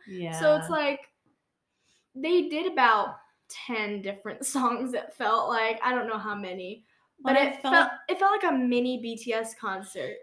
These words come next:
Speaker 2: Yeah, and each member got featured
Speaker 1: I know.
Speaker 2: independently,
Speaker 1: Yeah.
Speaker 2: which was really
Speaker 1: And
Speaker 2: cool.
Speaker 1: again, the intro to Mama, meaning afterwards, groups had to follow that up. Imagine
Speaker 2: Yeah.
Speaker 1: how, how that felt. They just watched a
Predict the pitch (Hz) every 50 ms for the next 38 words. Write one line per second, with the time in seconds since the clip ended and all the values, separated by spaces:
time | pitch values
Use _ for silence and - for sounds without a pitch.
0 | - _ _ 285 320 403 381 320 262 233 240 262 269 - - 226 226 285 311 294
1 | 208 190 - - - - 254 254 - 220 202 190 180 196 - 269 320 311 302 311
2 | 311 339 392 381 - 180 - 170 175 170 165 185 208 254 330 403 392 330 240 -
3 | - - 240 208 - 220 220 - 220 214 196 196 196 - - - 190 - 170 175
4 | 208 220 349 311 381 392 320 240 427 254 240 - _ _ _ _ 285 285 277 330
5 | 339 339 - - 339 339 349 370 370 - 359 330 311 320 - 269 285 277 269 262
6 | 262 254 220 190 - - - - - 247 262 269 269 269 269 269 269 269 262 254
7 | - _ _ _ _ _ _ _ - 220 240 320 381 381 - - 262 247 233 226
8 | 214 220 220 220 220 226 233 240 220 220 240 254 277 277 - - 269 277 277 247
9 | 196 202 - - - - 240 240 247 247 233 240 233 220 220 220 208 208 208 208
10 | 202 175 165 - - - - 240 254 - - 185 196 190 190 185 190 190 190 185
11 | 175 175 170 285 262 254 247 240 247 247 247 - - - - _ _ _ _ _
12 | - - 285 269 254 226 226 233 240 240 - - - 226 202 180 180 - - 233
13 | 226 226 233 240 233 - - _ _ _ _ _ _ _ - 247 247 247 247 247
14 | 254 220 208 208 -